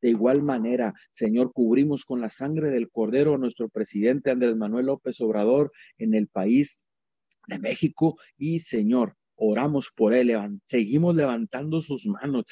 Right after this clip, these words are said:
seguimos, Señor, declarando, Señor, amado, tu palabra, tu verdad, tu poder, Señor, milagros en su vida. Papito Dios, aunque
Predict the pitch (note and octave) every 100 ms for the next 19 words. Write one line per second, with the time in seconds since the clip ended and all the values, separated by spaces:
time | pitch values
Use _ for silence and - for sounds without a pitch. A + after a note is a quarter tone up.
0 | - - B2 A#2+ D#3+ E3 - - - B2+
1 | A#2+ C#3 D3 - - D#3 - C3+ G#2+ A2
2 | D3+ E3+ D#3+ - B2 B2+ D#3 - _ -
3 | B2+ C#3 E3+ E3+ D3+ C3 C3 G#2+ A2+ D#3+
4 | D#3+ D3 C3+ B2 A2+ G2+ - E3 - -
5 | E3 - A#2 G#2+ A#2 E3 E3 - - -
6 | A#2+ C3 D3+ D3 A2 B2+ D#3+ E3+ E3 D3
7 | C#3+ - - A#2+ G2 E3 E3 C#3 - _
8 | _ G#2+ - F#3+ F#3 - D3 C#3 E3 D#3+
9 | D3+ D3 - B2+